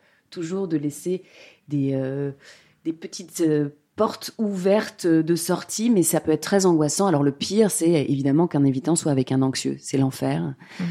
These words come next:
Speaker 1: pour l'un
Speaker 2: Parce
Speaker 1: et pour
Speaker 2: qu'aucun ne
Speaker 1: l'autre.
Speaker 2: rassure l'autre, c'est ça. Quelles sont les blessures originelles des, des, des deux ?
Speaker 1: Alors, l'anxieux, on va dire que, euh, ça peut être né justement d'une première relation affective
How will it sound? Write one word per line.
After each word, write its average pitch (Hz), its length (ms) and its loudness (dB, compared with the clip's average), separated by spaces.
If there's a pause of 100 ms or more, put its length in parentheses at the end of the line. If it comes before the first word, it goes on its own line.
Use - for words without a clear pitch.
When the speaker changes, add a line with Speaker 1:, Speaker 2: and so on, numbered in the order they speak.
(140)
Speaker 1:
pour 156 180 4
l'un 156 160 8
Speaker 2:
Parce 175 120 4
Speaker 1:
et - 20 4
pour 139 100 4
Speaker 2:
qu'aucun 208 200 10
ne 202 60 10
Speaker 1:
l'autre. 190 120 4
Speaker 2:
rassure 180 280 -2
l'autre, 170 260 -6
c'est - 120 -20
ça. 170 200 -8 (320)
Quelles 262 180 6
sont 381 200 0
les 330 120 2
blessures 226 360 0
originelles 202 640 0
des, 185 240 -2
des, 175 180 -8 (100)
des 175 200 -2
deux ? 190 280 -2 (600)
Speaker 1:
Alors, 196 200 0 (280)
l'anxieux, 254 680 -8
on 190 80 -10
va 190 180 -8
dire 233 320 -8
que, 240 420 -6
euh, 160 340 -6
ça 190 160 -8
peut 226 300 -4
être 190 280 -8
né 196 260 -2
justement 190 400 -6
d'une 185 180 -4
première 196 340 -2
relation 175 280 -2
affective 226 500 -6